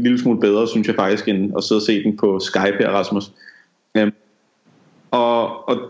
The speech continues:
og, og vi leder sådan lidt, jamen, hvad er næste step, hvis vi godt kunne tænke os at bygge en app? Er det at få Mathias med, og så gå ud og pitche den her idé her, eller er det, at Mathias, han, øh,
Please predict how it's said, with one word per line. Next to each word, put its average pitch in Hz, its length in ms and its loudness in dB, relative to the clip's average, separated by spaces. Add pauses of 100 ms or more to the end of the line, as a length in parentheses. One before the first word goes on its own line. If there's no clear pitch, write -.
og, 127 80 -4 (140)
og 131 100 0
vi 131 40 2
leder 151 180 4
sådan 147 220 0
lidt, 131 140 2 (340)
jamen, 120 260 0
hvad 147 120 2
er 127 100 2
næste 117 320 0
step, 107 280 0
hvis 123 160 -2
vi 110 60 -6
godt 107 180 0
kunne 110 80 -6
tænke 117 180 0
os 110 60 -2
at 117 120 -2
bygge 113 140 2
en 95 140 2
app? 92 100 -4 (200)
Er 143 160 0
det 143 120 2
at 131 200 2
få 101 300 0 (240)
Mathias 165 380 0
med, 151 200 2
og 151 220 0
så 123 400 0
gå 131 80 4
ud 123 60 4
og 120 100 0
pitche 139 280 0
den 131 60 2
her 131 120 2
idé 131 200 2
her, 117 220 0
eller 127 240 2
er 117 120 0
det, 120 60 2
at 113 160 -2
Mathias, 123 360 0
han, 120 260 2
øh, 98 120 2